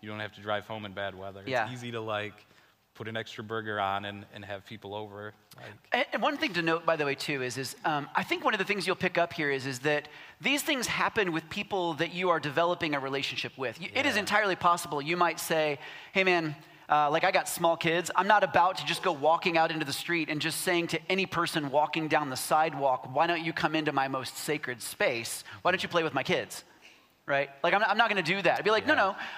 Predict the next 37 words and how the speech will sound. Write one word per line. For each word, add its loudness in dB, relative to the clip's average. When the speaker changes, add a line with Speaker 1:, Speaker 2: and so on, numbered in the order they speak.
Speaker 2:
I 6
understand 0
that. 2
You 4
are 6
building 4
a 4
relationship 0
with -6
these -4
people -2
because -2
you -2
work 0
with -2
them, 0
you -2
play 2
with -4
them. 0
You, -2
like, 0
you 4
are 6
building 0
a 6
relationship. 0
There 2
is 2
a 6
reasonable 0
vetting 2
process 0
that -6
you -2
are 2
engaging. -4